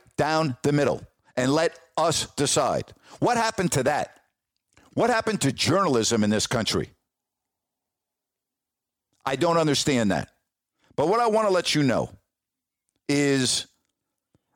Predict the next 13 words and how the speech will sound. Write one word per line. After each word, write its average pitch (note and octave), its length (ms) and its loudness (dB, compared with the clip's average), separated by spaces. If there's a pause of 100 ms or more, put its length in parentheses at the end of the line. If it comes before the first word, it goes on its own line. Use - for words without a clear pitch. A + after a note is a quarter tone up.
(320)
after G#3+ 320 -2
today, D3+ 540 0 (380)
I'm D3+ 120 -2
gonna F#3+ 180 0
get E3+ 160 0
into E3 240 2
sports D#3+ 380 -2
conversations, C#3+ 800 0
and B2 80 2
I'm C#3+ 100 0
gonna C#3+ 140 0
speak - 340 -2
to B2+ 400 2